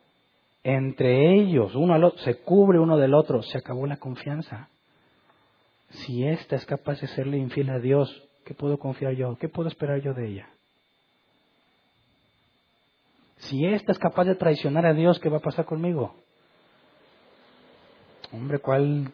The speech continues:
confianza ni qué ocho cuartos? Se empieza a proteger. Ahora hay cosas ocultas que ella no debe ver. Se acabó la confianza. Se acabó. Ese es el problema de los matrimonios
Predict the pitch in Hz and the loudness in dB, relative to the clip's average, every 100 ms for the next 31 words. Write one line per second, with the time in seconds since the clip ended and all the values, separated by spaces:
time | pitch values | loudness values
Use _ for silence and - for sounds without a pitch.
0 | _ - 127 110 123 127 135 131 123 127 | _ -4 -4 -2 -2 -2 -4 -8 -8 -8
1 | 123 131 120 127 - 117 - _ _ _ | -8 -4 0 0 0 -6 -8 _ _ _
2 | _ _ _ - 120 117 135 147 - 160 | _ _ _ -6 -6 -4 -4 -6 -4 -2
3 | 143 - 123 139 139 156 113 - _ _ | -2 -2 -4 0 4 4 0 -10 _ _
4 | _ _ _ _ - 139 147 143 151 139 | _ _ _ _ 2 4 4 2 -4 0
5 | 151 - - 127 - - 151 170 160 135 | -2 -4 -10 -10 -10 -2 6 6 4 -2
6 | 110 - - 113 127 127 120 123 123 120 | -2 -6 -8 -2 -2 0 -4 -4 -4 -4
7 | 120 120 120 131 135 101 95 - _ _ | -4 -4 -2 0 0 -2 -8 -14 _ _
8 | _ _ - 120 - 120 120 143 156 - | _ _ -16 -16 -12 -10 -6 -6 -8 -10
9 | 123 - 110 - - _ _ _ _ _ | -14 -14 -18 -18 -20 _ _ _ _ _
10 | _ _ _ _ _ _ - 117 127 120 | _ _ _ _ _ _ -20 -16 -12 -8
11 | 147 143 _ _ _ _ _ _ _ _ | -6 -6 _ _ _ _ _ _ _ _
12 | _ _ _ _ _ _ _ _ _ _ | _ _ _ _ _ _ _ _ _ _
13 | _ _ _ _ 143 156 156 127 123 156 | _ _ _ _ -4 -4 -4 -2 0 0
14 | 156 127 120 113 120 113 117 117 127 127 | 2 0 0 -4 -6 -6 -8 -6 -6 -4
15 | 143 - | -8 -10